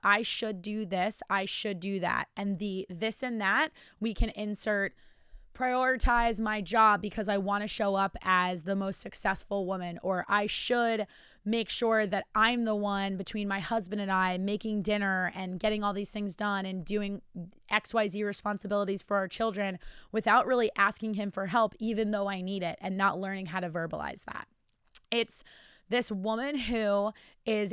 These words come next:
a very typical high achieving woman who has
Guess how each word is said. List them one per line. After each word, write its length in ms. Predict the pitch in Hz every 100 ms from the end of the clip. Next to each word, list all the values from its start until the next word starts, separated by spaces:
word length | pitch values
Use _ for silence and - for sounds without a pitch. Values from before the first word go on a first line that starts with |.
| -
a 200 | 214 202
very 500 | 165 196 214 247 233
typical 800 | - 240 240 220 226 208 202 - _
high 720 | - - - 220 240 262 285 302 _ -
achieving 600 | 226 - 247 233 226 202
woman 480 | 254 285 190 190 196 - -
who 140 | - 247
has 360 | 226 226 220